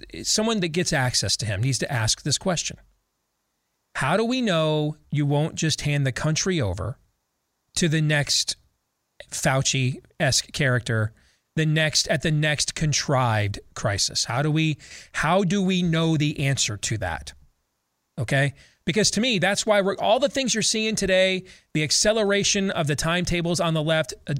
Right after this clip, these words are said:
Joe Mencha, all of it comes down to that decision. That put in the mail-in voting scheme and everything else stems from that decision.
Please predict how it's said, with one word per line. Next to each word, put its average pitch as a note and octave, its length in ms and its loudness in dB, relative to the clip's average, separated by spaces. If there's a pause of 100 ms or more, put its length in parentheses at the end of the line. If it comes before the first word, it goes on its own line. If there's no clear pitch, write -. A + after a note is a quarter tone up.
Joe D#3+ 220 2
Mencha, F#3 460 2 (360)
all G#3 260 6
of B3 80 2
it C4+ 120 -4
comes A#3+ 260 0
down D3 320 2
to A#2+ 120 -2
that C3 540 0
decision. F#3 600 0 (280)
That D#3 260 0
put A#3 140 0
in G#3 140 2
the F3+ 80 2
mail-in F3+ 480 2
voting G3+ 340 2
scheme G3+ 400 0
and C#3 100 0
everything F#3+ 420 0
else D3+ 360 0 (440)
stems G3 640 4
from D3+ 340 2
that D3 340 2
decision. F#3+ 600 0